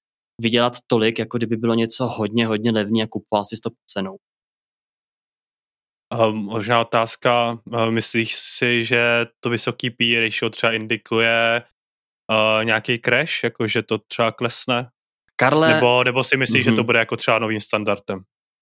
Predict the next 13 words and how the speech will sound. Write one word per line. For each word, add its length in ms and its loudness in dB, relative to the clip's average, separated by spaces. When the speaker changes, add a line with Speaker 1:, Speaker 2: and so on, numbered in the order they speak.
Speaker 1:
Upřímně, 540 2
upřímně 380 0
nevím. 340 -2
Já 200 0
se 240 0
opravdu 500 0
snažím 440 0
vyvarovat 460 2
takovým 360 0
těm 120 -2
předpovědem-, 680 -2
předpovědím, 680 -2
protože 720 0